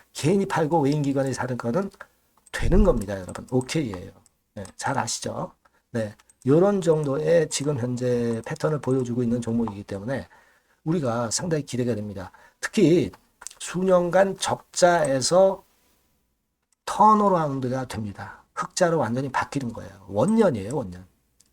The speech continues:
그리고 삼 분기 실적 같은 경우는 이 분기 실적, 이 분기 실적이 나왔을 거 아니야.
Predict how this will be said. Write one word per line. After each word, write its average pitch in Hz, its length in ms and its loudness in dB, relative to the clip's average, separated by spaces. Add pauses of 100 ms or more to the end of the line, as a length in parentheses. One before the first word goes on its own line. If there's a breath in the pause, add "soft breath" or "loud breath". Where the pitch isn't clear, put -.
(340)
그리고 143 140 -8
삼 - 200 -2
분기 190 200 -2
실적 160 300 0
같은 139 260 -4
경우는 143 500 -2 (400 loud breath)
이 190 180 0
분기 190 400 0
실적, - 500 -4 (1000)
이 196 140 0
분기 202 220 0
실적이 139 340 -4
나왔을 98 360 -6
거 107 100 -12
아니야. 104 240 -18